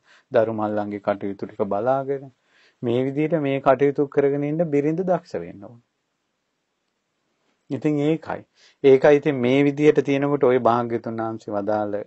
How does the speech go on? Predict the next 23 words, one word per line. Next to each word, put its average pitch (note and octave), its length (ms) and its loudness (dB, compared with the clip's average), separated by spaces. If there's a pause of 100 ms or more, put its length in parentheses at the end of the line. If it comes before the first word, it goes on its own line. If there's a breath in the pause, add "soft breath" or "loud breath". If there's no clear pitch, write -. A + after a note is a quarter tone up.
(380)
කරුණු G#2+ 440 -2 (520)
ගිහි A#2+ 200 -2
ජීවිතයක්, A2+ 600 -6 (140)
අ, A2 120 -12 (460)
සාර්ථක A2+ 640 2
කර G2+ 200 -6
ගැනීම G2 360 -12
පිණිස. G2+ 340 -14 (1400 loud breath)
ඉතින් B2+ 260 -2
සෝතාපන්න B2+ 800 6
වුණ B2+ 180 -2
විසාකාටත් B2 880 2
අම්මා A#2 420 -4 (220)
ත-, B2 180 -16
තාත්තා A#2+ 560 4 (220)
කිව්වා, A#2 360 -2
"දුවේ, A2 320 -4 (500)
ගේ A#2+ 220 4
ගින්දර A2+ 420 -4
පිටට A2 320 -10
දෙන්න G2+ 260 -6
එපා" G2 260 -8
කියලා. G2+ 360 -10